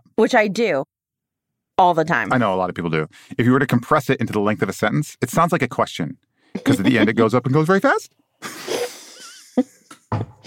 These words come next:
Speaker 2: So if you were able to, like, if compress it all into, like, five seconds, it would sound like I was asking a thirty-second question. 'Cause at the end, I get very high-pitched. Okay,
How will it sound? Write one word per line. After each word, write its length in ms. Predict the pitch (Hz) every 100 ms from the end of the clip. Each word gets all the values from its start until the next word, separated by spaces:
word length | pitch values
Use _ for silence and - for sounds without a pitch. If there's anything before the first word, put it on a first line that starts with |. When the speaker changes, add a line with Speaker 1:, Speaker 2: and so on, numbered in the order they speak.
| - - - - -
Speaker 2:
So 120 | - 143
if 100 | 202
you 60 |
were 100 | 156 -
able 160 | 185
to, 60 | 185
like, 300 | 143 120 - _ _ _ -
if 160 | 120
compress 420 | - 123 - 151 139
it 100 | 123
all 180 | 117
into, 120 | 117 104
like, 160 | 87
five 300 | - 135 151
seconds, 380 | - 85 82 76
it 140 | 120 120
would 120 | 113
sound 320 | - 123 127
like 160 | 113 104
I 100 | 104
was 120 | 95
asking 400 | - 95 - 98
a 60 | 82
thirty-second 540 | 98 92 87 87 95
question. 480 | 87 76 - 76 67 - - _ -
'Cause 140 | 107
at 80 | 90
the 160 | 90 90
end, 160 | 92
I 80 | 85
get 180 | 78 - - -
very 320 | 90 98 98
high-pitched. 460 | 92 85 95 - - _ - - - -
Okay, 220 | 127 -